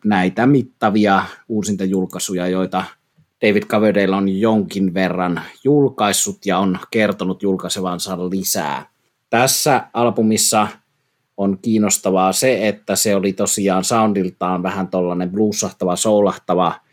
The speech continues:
tietyllä tavalla paluu sinne Whitesnakein alkuaikoihin, kun tarkoitus oli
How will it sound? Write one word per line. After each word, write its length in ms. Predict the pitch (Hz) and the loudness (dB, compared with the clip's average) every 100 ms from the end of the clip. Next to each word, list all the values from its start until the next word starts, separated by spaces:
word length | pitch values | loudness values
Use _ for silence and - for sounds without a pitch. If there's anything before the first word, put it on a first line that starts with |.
| _ _ _ | _ _ _
tietyllä 400 | 110 104 104 98 | 0 2 2 2
tavalla 400 | 95 92 92 92 | 0 0 0 0
paluu 600 | 90 110 110 110 101 98 | 0 0 2 2 0 -2
sinne 480 | - 95 90 90 87 95 | -2 -2 0 -2 -4 -4
Whitesnakein 580 | 101 98 98 87 92 82 | -4 -2 -2 -2 -4 -2
alkuaikoihin, 1200 | 101 110 - 85 90 90 87 87 82 92 87 - _ _ _ | 0 0 -2 -2 0 0 0 -2 0 0 -2 -4 _ _ _
kun 200 | - 82 | -18 -6
tarkoitus 560 | 92 95 - - 82 - | -2 0 -2 -6 -8 -6
oli 340 | 95 90 87 | -2 0 -2